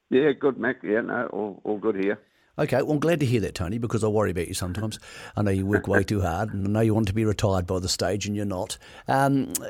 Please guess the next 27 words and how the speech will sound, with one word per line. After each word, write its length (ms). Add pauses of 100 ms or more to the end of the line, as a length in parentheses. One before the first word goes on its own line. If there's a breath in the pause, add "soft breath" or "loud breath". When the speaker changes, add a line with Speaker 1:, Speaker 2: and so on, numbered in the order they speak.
(420)
Speaker 2:
you've 140
got 80
a 40
very 160
good 120
horse 400
in 160
Bolt 200
for 100
Brilliance, 360
maybe 320
my 160
favourite 600 (380)
pacer 460
or 60
trotter 420
in 120
the 80
country. 500 (440 loud breath)
And 360
he 100
had 80
a 40
bit 100
of 60
a 40
lurgy 540